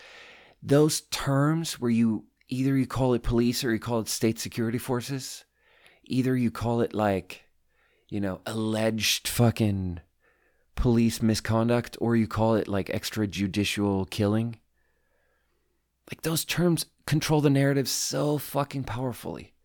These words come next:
And, uh, yeah. And, um, what I'm saying is just I'm giving credit to Washington Post for, when I read that, man, I'm gonna be honest with you,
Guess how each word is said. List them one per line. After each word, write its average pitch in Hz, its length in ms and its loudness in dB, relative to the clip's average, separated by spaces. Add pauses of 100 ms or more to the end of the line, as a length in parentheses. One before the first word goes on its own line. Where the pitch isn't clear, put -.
(1500)
And, 120 540 0
uh, 120 360 0 (2250)
yeah. 104 260 -8 (640)
And, 117 440 2
um, 110 420 -2 (160)
what 123 220 -4
I'm 123 80 -2
saying 123 280 0
is 113 140 -2
just 113 220 -4
I'm 110 100 -4
giving 107 280 -4
credit 98 340 -4
to 98 60 -18
Washington 92 420 -6
Post 98 300 -8
for, 90 300 -6
when 127 180 -2
I 143 60 2
read 123 220 2
that, 139 320 -4
man, 131 360 0 (300)
I'm 123 80 -2
gonna 110 100 -2
be 107 100 0
honest 113 260 -2
with 127 140 -4
you, 139 200 -8